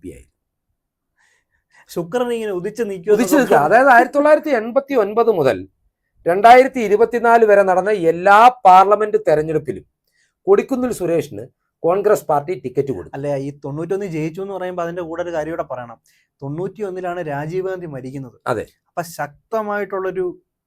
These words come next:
Speaker 1: വേവാണ്.
Speaker 2: കോൺഗ്രസ് അനുകൂലം
Speaker 1: തരംഗമാണ്.
Speaker 2: ഉണ്ടായി.
Speaker 1: അതെ, അതെ, അതെ, അതെ.
Speaker 2: ആ.
Speaker 1: അല്ല, കൊടിക്കുന്നിൽ സുരേഷ് എല്ലാ കാലത്തും അത്ര ജനപ്രിയനായ എം പി ഒന്നുമല്ല.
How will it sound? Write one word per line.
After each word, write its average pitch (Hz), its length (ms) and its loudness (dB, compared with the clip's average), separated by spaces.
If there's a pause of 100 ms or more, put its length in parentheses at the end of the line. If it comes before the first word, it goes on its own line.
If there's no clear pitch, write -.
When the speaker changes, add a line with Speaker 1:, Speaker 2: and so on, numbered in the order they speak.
(280)
Speaker 1:
വേവാണ്. 226 260 6
Speaker 2:
കോൺഗ്രസ് 165 220 2
അനുകൂലം 190 560 -6 (320)
Speaker 1:
തരംഗമാണ്. 185 520 4
Speaker 2:
ഉണ്ടായി. 202 480 -8
Speaker 1:
അതെ, 185 180 4
അതെ, 107 160 0
അതെ, 78 120 -12
അതെ. - 360 -20
Speaker 2:
ആ. 156 40 -10
Speaker 1:
അല്ല, 330 140 -4
കൊടിക്കുന്നിൽ 302 500 0
സുരേഷ് 269 300 0
എല്ലാ 233 440 6
കാലത്തും 113 560 0 (480)
അത്ര 220 200 0
ജനപ്രിയനായ 185 800 2
എം 135 180 -2
പി 131 80 -10
ഒന്നുമല്ല. 98 360 -8